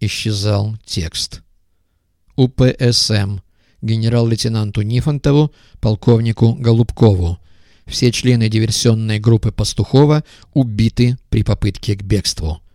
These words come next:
Подполковник Тимошук". Док подошёл к раковине, сунул голову под струю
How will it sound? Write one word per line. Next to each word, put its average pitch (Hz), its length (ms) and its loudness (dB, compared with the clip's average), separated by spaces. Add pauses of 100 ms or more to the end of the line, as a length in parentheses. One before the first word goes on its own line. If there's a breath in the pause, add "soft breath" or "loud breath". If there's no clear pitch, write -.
(300)
Подполковник 117 960 -2
Тимошук". - 800 -8 (2500)
Док 123 240 2
подошёл 110 460 0
к - 80 -4
раковине, 135 640 0 (500)
сунул 104 440 -2
голову 131 520 4 (460 soft breath)
под 127 140 0
струю 113 640 4